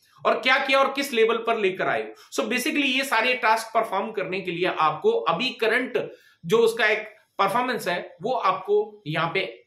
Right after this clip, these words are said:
note करना पड़ेगा, right? उसका आपको पहले से एक profile बनाना पड़ेगा, report बना के client को submit करना पड़ेगा।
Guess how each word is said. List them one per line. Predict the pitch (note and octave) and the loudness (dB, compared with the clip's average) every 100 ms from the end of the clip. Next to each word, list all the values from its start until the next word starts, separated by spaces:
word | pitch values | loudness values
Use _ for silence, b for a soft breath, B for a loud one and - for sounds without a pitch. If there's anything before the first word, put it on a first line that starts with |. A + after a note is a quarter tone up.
| _ | _
note | D3+ E3 G#3 A#3 - | -6 -2 2 2 0
करना | E3 C#3 C3 | -4 -4 -4
पड़ेगा, | A2+ G2+ - - - | -6 -10 -12 -14 -2
right? | G#3 A3+ B B | -2 -2 B B
उसका | F3+ - A#3 | -6 0 4
आपको | G#3+ G#3 A3 | 4 4 0
पहले | G#3+ F#3 | 2 0
से | F#3+ G3+ G3+ G3+ - | 0 0 -2 -4 0
एक | F#3+ G3 - _ | 0 0 -14 _
profile | F#3 - G3 G3 | -6 -2 0 0
बनाना | F3+ G#3+ A3 F3+ | 0 0 0 -2
पड़ेगा, | C#3+ G#2+ G#2+ | -2 -8 -6
report | A#2+ D#3+ G#3+ | -4 2 2
बना | G#3 G3+ G3 | 2 -2 0
के | G#3 | -2
client | G#3 F#3+ F#3+ F#3+ | -2 -2 0 0
को | G#3 | -2
submit | A#3 A#3+ B3 D3+ | -2 -4 -4 -4
करना | A2+ A2 | -6 -8
पड़ेगा। | G#2 G#2 - | -12 -16 -18